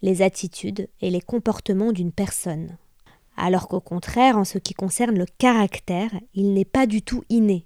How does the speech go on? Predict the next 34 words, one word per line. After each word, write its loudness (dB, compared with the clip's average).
Le -4
caractère -2
n'est 2
pas 0
figé, -2
il -2
est -4
évolutif. 2
Il 0
se 0
forme 0
à 6
partir 0
des 4
expériences 0
de -2
chaque -2
individu -2
et -2
représente 0
surtout -4
la 2
manière 0
que -4
possède -2
chacun -2
de 0
réagir 4
aux 4
situations -2
auxquelles -2
il 0
fait -4
face. -10